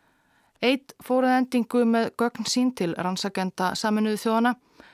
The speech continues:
en það samstarf komst ekki langt því í janúar tvö þúsund og átta lést Wissam Eid, þrjátíu og eins árs, þegar bílasprengja sprakk nærri honum þar sem hann ók um götur austanverðar Beirút.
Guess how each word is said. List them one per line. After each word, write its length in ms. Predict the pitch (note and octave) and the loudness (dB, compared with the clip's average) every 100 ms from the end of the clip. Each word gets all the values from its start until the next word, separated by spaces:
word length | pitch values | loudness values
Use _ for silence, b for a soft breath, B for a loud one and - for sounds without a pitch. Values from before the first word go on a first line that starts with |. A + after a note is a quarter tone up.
| B | B
en 80 | G3+ | -8
það 300 | - A#3 A#3+ - | 0 0 0 -4
samstarf 480 | - A#3+ - A#3+ A3 - | -2 -2 -2 -4 -4 -4
komst 240 | A#3 - | -4 -4
ekki 160 | A3+ A#3+ | -4 -2
langt 380 | A#3 D#3+ - - | -2 -2 -10 -10
því 80 | |
í 200 | F3+ F3 F3 F3 | -6 -4 -4 -2
janúar 400 | F#3 G3+ G3+ F#3+ | 0 0 -2 -4
tvö 160 | - G#3+ G#3 | -6 -6 -6
þúsund 380 | G3+ G#3 F#3+ F#3 | -6 -6 -6 -6
og 140 | F3 | -4
átta 300 | G#3 G3+ - A#3 B B B A3 | -4 -4 -4 -4 B B B -2
lést 400 | B3+ - - - | -2 -2 -6 -8
Wissam 380 | F#3 - F3 E3+ | -6 -4 -4 -2
Eid, 300 | F#3 - - - - | -6 -8 -20 -20 -8
þrjátíu 480 | G3 F#3+ - F#3+ D#3 | -6 -6 -4 -4 -4
og 20 | F3+ | -4
eins 160 | - | -2
árs, 140 | A3+ - - b b b - | -4 -4 -12 b b b -4
þegar 220 | G#3 G3 - | -2 -2 -2
bílasprengja 680 | A#3+ G#3+ - F#3 E3 - D#3 | 0 -2 -4 -6 -6 -6 -8
sprakk 420 | - G3+ F#3 - | -6 -4 -4 -4
nærri 300 | F#3 F#3+ F#3 | -2 -2 -2
honum 240 | E3+ E3 D#3 | -4 -4 -6
þar 160 | - | -8
sem 140 | - E3 | -6 -6
hann 100 | D#3+ | -4
ók 320 | F#3 F3+ - | -4 -4 -4
um 160 | E3 D#3 | -4 -4
götur 480 | G3+ F#3 - D#3+ | -6 -6 -6 -8
austanverðar 720 | - G3 - F3 E3 D#3+ F3+ - | -6 -6 -4 -4 -4 -6 -6 -2
Beirút. 460 | A#3 D#3+ - - | -2 -2 -6 -16